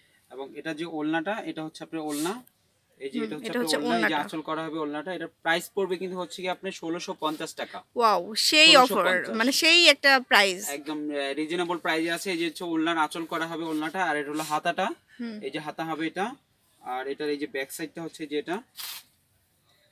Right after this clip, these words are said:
Speaker 2: এটা হচ্ছে ব্যাক সাইড।
Speaker 1: এটা হলো ব্যাক সাইডটা, হ্যাঁ। আর এটা হচ্ছে আপনাদেরকে দেখিয়ে দিলাম ফ্রন্ট সাইডটা। এটা হবে ফ্রন্ট সাইড, এই যে এরকম। তো এটার ভিতরে যে কালারগুলো হয়, অনেক কালার হয়, আমরা তো সব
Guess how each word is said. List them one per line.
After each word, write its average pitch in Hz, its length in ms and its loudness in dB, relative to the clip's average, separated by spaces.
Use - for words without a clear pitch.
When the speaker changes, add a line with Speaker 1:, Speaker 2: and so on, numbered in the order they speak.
Speaker 2:
এটা 233 160 -6
হচ্ছে 254 160 -4
ব্যাক 208 240 -6
সাইড। - 180 -6
Speaker 1:
এটা 156 80 -4
হলো 160 100 -2
ব্যাক 135 260 -2
সাইডটা, 113 300 -12
হ্যাঁ। 320 280 -6
আর 139 200 -6
এটা 156 120 -8
হচ্ছে 165 180 -12
আপনাদেরকে 160 420 -8
দেখিয়ে 151 280 -8
দিলাম 165 240 -4
ফ্রন্ট 151 300 -6
সাইডটা। 165 340 -10
এটা - 180 -6
হবে 151 140 -4
ফ্রন্ট 151 280 -8
সাইড, 185 200 -4
এই 131 80 -10
যে 135 100 -4
এরকম। 160 340 -4
তো 151 60 -10
এটার 170 220 -4
ভিতরে 190 180 -6
যে 190 120 -2
কালারগুলো 180 520 4
হয়, 156 140 0
অনেক 151 300 0
কালার 180 280 2
হয়, 175 120 0
আমরা 151 200 0
তো 170 80 -10
সব 160 140 -10